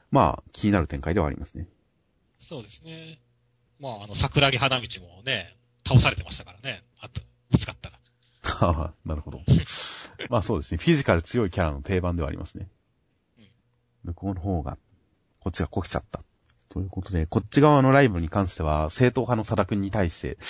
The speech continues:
Speaker 1: まあ、佐田くんも多少ナンパ、ナンパキャラみたいな属性は背負ってましたが、こっちの方がなんか、ちょっとやばいやつな感じがありますからね。
Speaker 2: そうね、か-、癖がやっぱでかいですし、うん。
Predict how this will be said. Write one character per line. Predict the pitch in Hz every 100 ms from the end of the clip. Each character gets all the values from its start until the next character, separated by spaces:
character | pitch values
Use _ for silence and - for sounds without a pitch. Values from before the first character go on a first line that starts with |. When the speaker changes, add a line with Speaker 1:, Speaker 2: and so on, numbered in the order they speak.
| - -
Speaker 1:
ま | 110
あ、 |
佐 | 101
田 | 120
く | 120
ん |
も | 120
多 | 113
少 | 113 110
ナ | 92
ン | 104
パ、 | 101 -
ナ | 90
ン | 110
パ | 110
キ | 123
ャ |
ラ | 90
み | 76
た |
い | 71
な | 76
属 | 85 80
性 | 80
は |
背 | 78
負 | 87
っ |
て | -
ま | 71
し |
た | -
が、 | - - - - - -
こ | -
っ |
ち | 120 147
の |
方 | 156
が | 101
な | 92
ん | 92
か、 | 76 71
ち | -
ょ |
っ | -
と |
や | 92 95
ば | 127
い |
や | 98
つ | -
な |
感 | 76 80
じ | 80
が |
あ |
り | 78
ま | 80
す |
か | -
ら | -
ね。 | 85 _ _ _ _ _ _ - -
Speaker 2:
そ | 175
う | 127
ね、 | 117
か-、 | - 151 - _ _ -
癖 | - - 240
が | 208 139 110 104
や |
っ | -
ぱ | 107
で | 123 123
か | - 160
い | 135
で | 120
す | 113 131
し、 | - - 185 190 190 175 _ _ _
う |
ん。 | 120 101